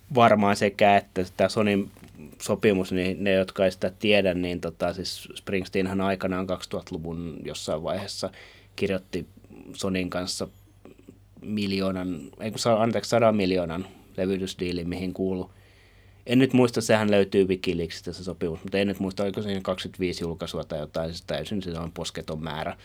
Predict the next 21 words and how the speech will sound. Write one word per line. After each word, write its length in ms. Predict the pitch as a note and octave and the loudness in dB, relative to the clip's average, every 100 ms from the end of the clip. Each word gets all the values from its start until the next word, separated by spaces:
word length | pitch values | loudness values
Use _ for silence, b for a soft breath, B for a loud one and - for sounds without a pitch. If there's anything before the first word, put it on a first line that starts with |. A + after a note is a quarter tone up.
| b b b b | b b b b
kaikenlaista, 640 | - E2 E2+ F2 F2 - F2 | -8 -6 -6 -6 -6 -6 -8
niin 200 | D#2+ E2+ | -8 -10
tota, 340 | E2+ - F2 - _ - _ _ _ _ _ _ _ _ - - | -10 -6 -6 -6 _ -20 _ _ _ _ _ _ _ _ -20 0
kyllähän 240 | B2+ A#2+ | 2 4
toi 140 | A2+ A2+ | 4 2
niinku 160 | G#2 | 2
hiukan 380 | G#2+ A#2+ G#2+ G#2 | 2 4 4 0
siis 220 | F#2+ F2+ | -2 -6
semmonen 380 | - F#2 F2+ F2+ | -4 -2 -2 -2
niinku 180 | F2+ F2+ | -4 -4
mielikuva 540 | F#2+ G2+ F2+ E2+ F2 | 0 0 0 -2 -6
siinä 220 | E2 E2+ F2 | -6 -8 -8
on, 80 | |
että 180 | E2+ F2 | -6 -4
jotain 360 | F#2+ - F2+ D#2+ | -4 0 -2 -2
nyt 160 | - | -6
vaan 200 | F2+ E2+ | -6 -6
pihalle. 380 | E2+ F2+ F2+ F2 B B B - - | -6 -4 -4 -4 B B B -6 4
Toisaalta 600 | D3 D#3+ C#3+ A2 F#2+ F#2+ | 6 8 8 4 4 0
mä 200 | G2 G2 | 0 0
myöskin 520 | G#2+ G2+ - F2 | -2 -2 -4 -6